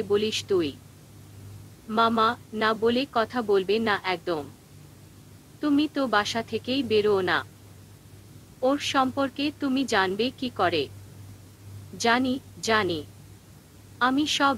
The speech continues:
জানি। ওসব ফালতু ছেলেরা কচু জানো।" মামার কথা শেষ করার আগেই ঘর থেকে বেরিয়ে যায় অনন্যা। রাগে তার গা জ্বলে যাচ্ছে।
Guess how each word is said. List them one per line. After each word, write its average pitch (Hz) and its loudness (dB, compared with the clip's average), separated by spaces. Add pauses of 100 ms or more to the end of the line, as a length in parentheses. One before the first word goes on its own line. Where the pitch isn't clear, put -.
(120)
জানি। 170 0 (1000)
ওসব 320 0 (120)
ফালতু 233 2
ছেলেরা 170 0 (1040)
কচু 302 0 (140)
জানো।" 170 0 (1000)
মামার 247 2
কথা 254 0
শেষ 254 -2
করার 202 2 (140)
আগেই 208 -2 (160)
ঘর 220 2 (100)
থেকে 233 -4
বেরিয়ে 208 2
যায় 208 2
অনন্যা। 185 0 (1160)
রাগে 226 2 (100)
তার 196 2
গা 185 2
জ্বলে 190 0
যাচ্ছে। 175 0